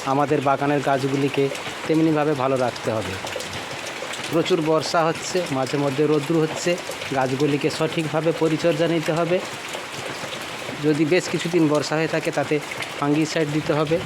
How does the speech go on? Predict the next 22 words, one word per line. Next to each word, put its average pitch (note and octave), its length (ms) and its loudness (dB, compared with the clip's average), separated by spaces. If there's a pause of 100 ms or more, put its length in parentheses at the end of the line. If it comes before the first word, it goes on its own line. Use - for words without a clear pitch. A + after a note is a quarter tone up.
(560)
তবে C#3+ 240 4 (1300)
দশ D#3+ 180 6 (100)
দিনের F3 200 4
মধ্যে D#3 300 2
যদি D#3+ 300 0
ফাঙ্গিসাইড D3+ 520 0
না C#3+ 80 2
মারা C#3+ 220 2
থাকে, D3+ 280 -2 (480)
তাহলে D3 280 4 (100)
মেরে B2+ 160 2
দিতে A#2 320 0
হবে। G#2+ 180 -2 (600)
তা D3+ 100 2
বন্ধুরা, E3 380 4
প্রচুর F3 340 0
বর্ষা D#3+ 400 2
হচ্ছে, E3 260 0 (480)
বাগানের D3+ 400 4
সমস্ত D#3 260 0 (120)
গাছগুলি D3+ 440 2 (1400)
দেখুন D3 260 0